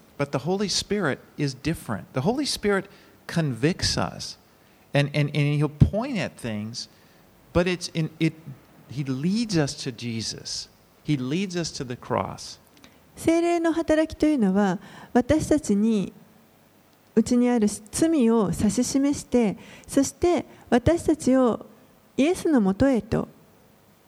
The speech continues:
Speaker 2: 導こうとしてくださいます。
Speaker 1: And sometimes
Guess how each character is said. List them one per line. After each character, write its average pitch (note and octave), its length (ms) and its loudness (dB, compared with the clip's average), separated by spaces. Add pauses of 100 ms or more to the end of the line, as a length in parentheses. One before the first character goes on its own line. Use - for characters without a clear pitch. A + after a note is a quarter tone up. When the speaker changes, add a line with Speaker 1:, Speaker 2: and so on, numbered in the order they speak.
(120)
Speaker 2:
導 A#3 380 2
こ D#4 140 0
う E4 60 0
と - 140 -2
し - 80 -4
て D#3 120 -2
く D#3+ 80 -4
だ D#3 100 -2
さ - 120 -8
い - 60 -10
ま - 60 -6
す。 - 140 -2
Speaker 1:
And A#3+ 100 -2
sometimes F#3+ 580 -4